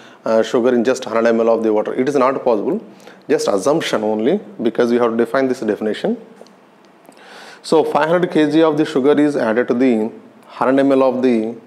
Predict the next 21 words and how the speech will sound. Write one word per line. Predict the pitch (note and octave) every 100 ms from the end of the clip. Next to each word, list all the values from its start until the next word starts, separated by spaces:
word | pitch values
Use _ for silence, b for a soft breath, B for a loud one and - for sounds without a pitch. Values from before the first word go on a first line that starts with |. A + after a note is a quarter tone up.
| - -
H | - -
two | C3
O, | F#3 C4 - B B B -
even | A2 A#2+ C3
though | F#3+ C#4 - - B B -
the | C3+
five | B2+ C#3 D3
hundred | D3 C3+
K | C3+ A#2+
G | E3
is | F3+ A2+
dissolved. | G#2+ G#2 F#2+ F#2 - - - - _ _ _ _
Then | B2+ A#2 A#2+
which | B2
is | B2
a | A#2+
solvent? | A#2+ A2+ A2+ A2+ A2 - B B B -
This | A#2 A2
is | B2
a |
solvent, | D3+ - G#2+ - -